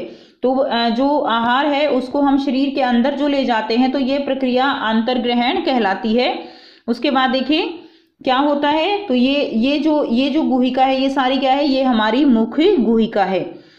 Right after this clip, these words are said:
ये हमारी दिखाई गई है जीभ।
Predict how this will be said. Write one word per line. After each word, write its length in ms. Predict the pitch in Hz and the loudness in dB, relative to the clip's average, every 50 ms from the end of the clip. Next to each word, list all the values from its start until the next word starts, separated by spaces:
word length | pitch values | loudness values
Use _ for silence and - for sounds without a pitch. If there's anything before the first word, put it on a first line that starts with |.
| _ _ _ - | _ _ _ -6
ये 160 | 214 220 262 285 | -2 0 0 2
हमारी 440 | 285 269 254 254 262 277 294 294 | 2 2 0 0 0 0 0 0
दिखाई 340 | 247 254 240 269 262 254 262 | 0 0 0 0 0 0 0
गई 200 | 262 269 269 277 | 0 2 2 2
है 140 | 285 294 294 | 2 2 2
जीभ। 640 | 233 - - 254 262 285 349 381 - - - - | 0 0 0 2 2 4 4 4 2 0 -6 -10